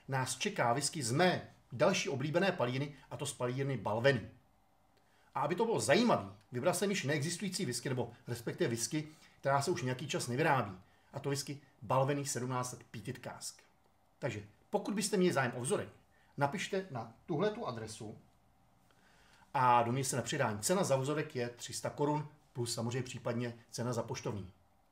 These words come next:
Takže to bylo pro dnešek všechno a já se těším na další setkání u naší pravidelné dávky whisky emocí, a to u nedělní chvilky whiskézie.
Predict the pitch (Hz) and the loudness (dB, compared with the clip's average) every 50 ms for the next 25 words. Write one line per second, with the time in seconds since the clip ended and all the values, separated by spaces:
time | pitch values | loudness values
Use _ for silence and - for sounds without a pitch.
0 | _ _ _ _ _ _ _ _ _ _ _ _ _ _ _ _ _ _ _ - | _ _ _ _ _ _ _ _ _ _ _ _ _ _ _ _ _ _ _ -4
1 | 139 135 196 240 240 226 - 214 190 185 240 - - 170 135 - - - 127 - | 0 4 6 8 8 8 8 6 6 6 6 4 2 0 -2 -2 -4 -4 -4 -4
2 | - 135 135 139 160 190 180 - - - 123 123 131 131 - 214 196 208 - - | -4 -2 0 0 -2 -2 -6 -10 -10 -4 -2 0 0 0 -2 -2 -2 -4 -4 0
3 | 220 190 147 131 139 139 139 - 190 - - 131 - - 147 143 143 156 - 131 | 2 4 4 6 4 4 2 2 -2 -2 -4 -4 0 2 4 4 4 2 0 0
4 | 120 139 127 - - - - - 143 135 135 160 170 175 170 175 180 165 131 123 | 0 0 0 -2 -6 -8 -6 -4 0 2 2 4 4 4 4 4 4 4 4 2
5 | 127 131 - 165 143 113 113 - - 143 120 127 123 127 - 139 139 147 - - | 2 0 -2 -6 -6 -4 -4 -4 -4 -4 -4 -4 -4 -6 -8 -10 -10 -12 -14 -20
6 | - - - 127 - 147 143 - - - 123 139 123 117 107 127 131 135 139 135 | -18 -14 -12 -6 -6 -6 -6 -6 -8 -6 -4 -2 -2 -2 0 0 -2 -2 -2 -4
7 | - 120 117 - 120 107 107 - - 180 180 180 156 127 104 90 | -6 -8 -8 -6 -6 -4 -4 0 6 6 6 6 6 2 -2 -4